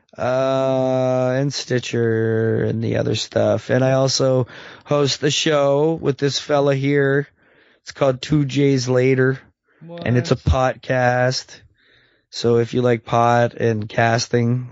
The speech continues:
Speaker 1: they, those two things go very well together.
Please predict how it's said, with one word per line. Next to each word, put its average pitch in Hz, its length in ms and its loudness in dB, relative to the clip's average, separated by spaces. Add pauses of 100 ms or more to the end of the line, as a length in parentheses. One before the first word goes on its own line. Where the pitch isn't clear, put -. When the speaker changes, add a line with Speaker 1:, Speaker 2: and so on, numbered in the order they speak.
Speaker 1:
they, 113 340 0
those 117 340 -2
two 123 140 0
things 117 340 0
go 117 220 2
very 117 240 2
well 113 220 2
together. 117 500 0